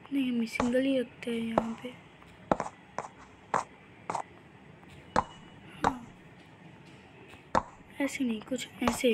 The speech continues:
हाँ, टेढ़ा। नाइट एंजॉय करें अब हम। तो दिन गया, रात आई, रात जाएगा,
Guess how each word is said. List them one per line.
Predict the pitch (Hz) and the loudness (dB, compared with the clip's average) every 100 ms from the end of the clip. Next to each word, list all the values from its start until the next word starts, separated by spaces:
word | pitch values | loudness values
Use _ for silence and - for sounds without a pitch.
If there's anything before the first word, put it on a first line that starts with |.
| 208 - - - - | 4 -10 -18 -20 -6
हाँ, | 269 233 214 254 | -2 -2 0 6
टेढ़ा। | 240 220 202 - - - - - - - - - - - - - | 6 6 0 -4 -4 -4 -10 -18 -20 -20 -16 -16 -16 -20 -18 -6
नाइट | 240 233 226 | -2 -2 0
एंजॉय | 240 220 226 214 | 2 4 2 2
करें | 208 202 | 0 0
अब | 196 - 226 | -2 -4 2
हम। | 233 277 392 - - - - - - - - - - - - - - - - | 4 6 4 0 -20 -20 -20 -20 -20 -20 -20 -20 -20 -20 -16 -16 -14 -4 2
तो | - 233 233 226 226 - - - - - 262 - - 233 | 4 4 2 2 0 -2 -4 -18 -6 -6 -6 -10 -4 2
दिन | 240 277 277 | 8 10 10
गया, | 262 254 247 247 240 240 240 233 | 10 8 4 0 0 0 -2 -2
रात | 214 208 - | -4 -6 -4
आई, | 202 190 190 - - - - - - - - - - - - - 262 | -2 -2 -4 -10 -18 -20 -16 -4 -4 -4 -18 -20 -16 -14 -14 -6 2
रात | 262 302 285 | 4 6 4
जाएगा, | - 311 302 294 302 | 2 2 2 4 6